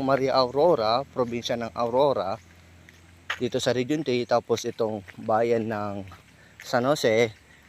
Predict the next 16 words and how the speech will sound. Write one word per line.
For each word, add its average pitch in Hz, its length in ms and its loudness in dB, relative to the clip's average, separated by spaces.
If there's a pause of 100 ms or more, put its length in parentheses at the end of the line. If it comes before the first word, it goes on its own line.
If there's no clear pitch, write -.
(120)
Nueva 107 800 2 (800)
Ecija. 98 640 -2 (720)
Paki-comment 180 480 2
naman 175 240 -4
po 165 160 -6
kung 156 160 -4
paano 143 320 4
po 143 320 2 (800)
itong 156 320 4
dalawang 147 400 6
bayan 139 560 4 (720)
po 135 320 8
ng 135 200 6 (120)
Nueva 131 320 6
Vizcaya, 127 640 6 (400)
ng 135 240 4